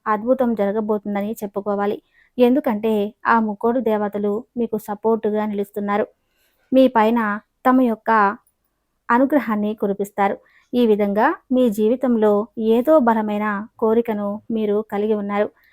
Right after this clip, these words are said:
మీ భవిష్యత్తుకు సంబంధించి మీరు ఏదైతే జరగాలి అని ఆరాటపడుతున్నారో దానికి సంబంధించి ఒక పెద్ద అద్భుతమైతే ఈ మేషరాశి వారి యొక్క జాతకంలో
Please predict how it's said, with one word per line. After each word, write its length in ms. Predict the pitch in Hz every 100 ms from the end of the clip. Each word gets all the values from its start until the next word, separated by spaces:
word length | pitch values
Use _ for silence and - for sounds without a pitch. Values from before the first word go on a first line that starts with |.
| _ _
మీ 120 | 277 285
భవిష్యత్తుకు 640 | 214 208 233 277 269 254
సంబంధించి 640 | 233 208 208 208 202 214 208 220 _ _ 254
మీరు 200 | 269 247 208
ఏదైతే 420 | 214 262 269 269
జరగాలి 540 | 254 214 208 220 220 220
అని 220 | 208 208 214 - _ _ _ _ _ _ _
ఆరాటపడుతున్నారో 920 | 220 214 220 220 208 202 208 202 226 311 - 233
దానికి 520 | 233 240 302 254 220 208 233 - _ _ _ -
సంబంధించి 600 | 254 285 320 294 247 233 220
ఒక 80 | 214 208
పెద్ద 240 | 202 208 226 202 214 - 226
అద్భుతమైతే 680 | 214 294 294 233 208 214 208 202 233 - 240
ఈ 40 | 226
మేషరాశి 500 | 202 226 262 240 233 226
వారి 160 | 214 208
యొక్క 160 | - 208 202 - _ - _ 202
జాతకంలో 560 | 220 214 254 233 208